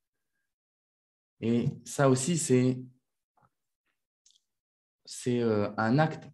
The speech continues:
sur lequel de grands mérites ont été rapportés du prophète sallallahu alayhi wa sallam. Donc, suivre le cortège funéraire pour prier sur le mort et l'enterrer. Cette recommandation-là, elle est réservée aux hommes.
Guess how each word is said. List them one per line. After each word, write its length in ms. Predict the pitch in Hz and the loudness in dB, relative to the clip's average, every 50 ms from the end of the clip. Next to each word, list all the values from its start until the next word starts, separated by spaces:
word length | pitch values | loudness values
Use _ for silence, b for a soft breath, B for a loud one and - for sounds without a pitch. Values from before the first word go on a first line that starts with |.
| _ _ _ | _ _ _
sur 220 | - - - 117 110 | -14 -4 -2 0 2
lequel 460 | 113 113 113 - 160 151 131 113 104 | 2 2 2 2 2 2 2 0 0
de 120 | 107 113 | 2 0
grands 360 | 110 113 113 104 113 139 151 | 2 2 0 0 2 4 4
mérites 360 | 151 151 147 139 147 147 147 135 | 4 4 4 2 0 -2 -2 0
ont 80 | 131 | 0
été 180 | 131 127 131 131 | 0 0 0 -2
rapportés 540 | 120 127 127 - 127 - - 143 139 131 - _ - | -2 -2 -2 -4 -6 -6 -6 -6 -6 -6 -8 _ -6
du 100 | 110 107 | -4 -2
prophète 280 | - 123 120 123 123 | 0 0 0 0 -2
sallallahu 440 | - - 120 113 113 113 113 113 120 | -2 -2 0 2 4 4 2 2 2
alayhi 200 | 113 107 101 104 | 2 2 2 0
wa 60 | 101 | -2
sallam. 220 | 90 - - - - _ _ _ _ _ _ _ _ _ _ _ _ _ _ _ _ _ _ _ _ _ _ _ _ _ _ _ _ _ _ _ | -4 -8 -12 -16 -18 _ _ _ _ _ _ _ _ _ _ _ _ _ _ _ _ _ _ _ _ _ _ _ _ _ _ _ _ _ _ _
Donc, 140 | 104 107 104 | -6 -6 -6
suivre 280 | - - - 139 127 120 | -4 -2 0 0 2 2
le 100 | 120 113 | 2 2
cortège 420 | 120 127 123 - - 123 123 - | 0 -2 -2 -2 -2 -2 -2 -4
funéraire 440 | - 120 113 117 120 127 127 127 - | -4 -4 -2 0 0 0 -2 -2 -4
pour 140 | - - - | -10 -14 -16
prier 300 | - - - 123 117 117 | -12 -6 -2 -2 0 0
sur 160 | 117 - 113 | -2 -2 -2
le 80 | 107 107 | -2 0
mort 280 | 113 131 139 139 139 - | 2 0 0 0 0 0
et 80 | 131 127 | 0 0
l'enterrer. 440 | 120 113 107 - - 85 98 107 _ _ _ b b b b b b b b b b b b b b _ _ _ _ _ _ _ _ _ _ _ _ _ _ _ | 0 0 -4 -6 -8 -10 -10 -12 _ _ _ b b b b b b b b b b b b b b _ _ _ _ _ _ _ _ _ _ _ _ _ _ _
Cette 260 | - - - 143 147 | -4 2 2 2 4
recommandation-là, 800 | - 170 156 170 160 160 147 147 143 143 - 170 165 190 190 185 | 4 4 4 6 6 6 6 6 4 4 2 2 4 6 6 6
elle 80 | 170 | 6
est 80 | 156 151 | 6 4
réservée 460 | 127 139 139 131 139 143 139 135 143 | 4 4 2 4 2 2 2 4 4
aux 200 | 143 135 120 110 | 4 4 2 0
hommes. 220 | 107 95 90 85 | -2 -4 -6 -8